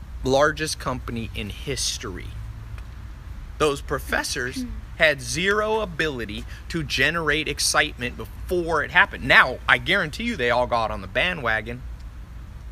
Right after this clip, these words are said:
Speaker 1: I guarantee you, you guys have some friends right now that are bandwagoners.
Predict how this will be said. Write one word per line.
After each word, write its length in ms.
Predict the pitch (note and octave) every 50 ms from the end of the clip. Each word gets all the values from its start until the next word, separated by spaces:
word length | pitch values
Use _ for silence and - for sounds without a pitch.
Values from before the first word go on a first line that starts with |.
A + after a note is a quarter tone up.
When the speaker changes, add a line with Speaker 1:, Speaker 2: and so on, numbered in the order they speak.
| - - - - - - - - - - -
Speaker 1:
I 140 | - C#3+ D#3+
guarantee 420 | F3 G3 G3+ F3+ - G3 F#3+ F3
you, 60 | E3
you 160 | C#3+ C#3 D#3
guys 240 | E3 F3+ D#3+ D#3 D3
have 200 | D3 D3+ C3 C3
some 180 | - C3 A2 G#2
friends 440 | - - - A2 A#2 B2 C#3+ D#3 D3+
right 300 | D3 D3+ D3+ D#3+ E3 D#3+
now 340 | D#3 D#3 D#3+ E3 F3 F#3+ - - - - - - - - - - - - -
that 140 | - C3+ C3+
are 80 | C3 A2
bandwagoners. 840 | A2+ B2 C#3 D3 D3+ C#3+ A#2+ A2+ G#2+ G2+ F#2+ F#2 D#2+ C#2+ - -